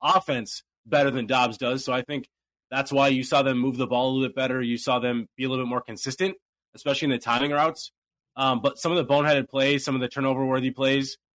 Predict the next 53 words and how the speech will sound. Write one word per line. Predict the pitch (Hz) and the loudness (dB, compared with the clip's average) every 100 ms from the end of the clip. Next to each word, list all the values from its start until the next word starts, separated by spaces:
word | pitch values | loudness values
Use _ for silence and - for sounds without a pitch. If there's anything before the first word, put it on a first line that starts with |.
| _ - | _ -10
were | 127 | -8
just | 120 151 160 160 | -4 -2 -2 -4
<laughs> | |
as | 143 | -4
bad | 143 135 143 | 0 2 2
as | 135 | 0
what | 147 120 | 0 0
we | 135 | 0
saw | 143 139 | 2 2
from | 139 120 | 2 -2
Dobbs, | 127 127 120 | 2 2 0
maybe | 131 151 | -2 0
even | 160 151 | 0 0
some | 135 135 | 0 0
worse. | 117 139 101 - - _ _ _ _ - | 2 -2 -2 -10 -14 _ _ _ _ -2
Um, | 123 120 110 | 2 2 2
like, | 127 131 | -2 0
Mike | 139 156 | -2 0
Hilton | 151 156 151 | 0 0 2
almost | 147 147 151 | 2 2 0
had | 139 | 0
a | |
pick | 135 151 - | 0 -6 -2
six, | 151 151 - - _ _ _ _ | -2 -2 -6 -14 _ _ _ _
um, | 131 127 123 113 - | 0 2 4 0 -6
where, | 123 127 123 120 | 0 2 2 2
um, | 120 113 104 113 | 2 2 0 -2
Nick | 135 | -2
Mullens | 127 135 135 | 0 0 0
threw | 135 135 | 0 0
it | |
right | 120 131 131 | 2 0 0
to | 143 139 | 0 2
him | 139 135 _ _ | 0 -4 _ _
and | 120 120 | -4 -2
missed | 131 - | -2 0
J | 135 | 2
J. | 127 139 139 139 - _ - | 2 4 2 2 -6 _ -4
Obviously | 127 131 139 | -2 0 -2
threw | 131 127 | -2 0
that | 123 - | 0 0
pick | 139 - | -8 -2
to, | 127 113 - _ | -2 -2 -6 _
to | 131 | -2
Mullen, | 127 131 131 | 2 2 0
or | 131 | -4
to, | - 127 110 104 - | -2 0 0 -2 -6
to | 123 | 0
Hilton | 135 120 | 0 2
later, | 127 143 139 135 _ _ _ _ | 2 2 2 0 _ _ _ _
threw | 135 | -2
another | 135 131 131 | 0 0 0
one | 131 131 | 0 0